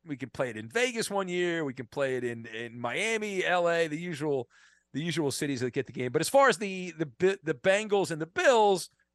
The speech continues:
yeah, I, I, I make my, uh, my picks on Benny versus the Penny on my, uh, podcast, and I, I am leaning heavily towards Cincinnati. And the Buffalo, like, the last month, they're winning a lot of games, but they're not, they don't have the same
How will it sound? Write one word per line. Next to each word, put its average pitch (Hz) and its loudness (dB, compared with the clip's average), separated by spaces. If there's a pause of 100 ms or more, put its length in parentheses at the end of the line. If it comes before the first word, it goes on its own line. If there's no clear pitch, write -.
(340)
yeah, 196 2
I, 214 4 (160)
I, 160 -4
I 170 2
make 190 -2
my, 170 2
uh, 147 -4
my 151 -2
picks 170 -4
on 143 -4
Benny 165 0
versus 147 -4
the 143 -6
Penny 156 -2
on 143 -4
my, 156 2
uh, 139 2
podcast, 147 -2
and 143 -2
I, 143 0
I 143 2
am 170 -2
leaning 160 -4
heavily 139 -2
towards 135 -4 (380)
Cincinnati. 135 -2 (460)
And 160 -12 (220)
the 185 -10
Buffalo, 240 2
like, 175 0
the 185 0
last 208 -2
month, 156 2 (1200)
they're 240 4
winning 240 -2
a 208 4
lot 160 4
of 147 -4
games, 151 -4
but 170 -6
they're 190 -2
not, 254 -4
they 202 0
don't 240 0
have 202 -2
the 151 -2
same 185 -4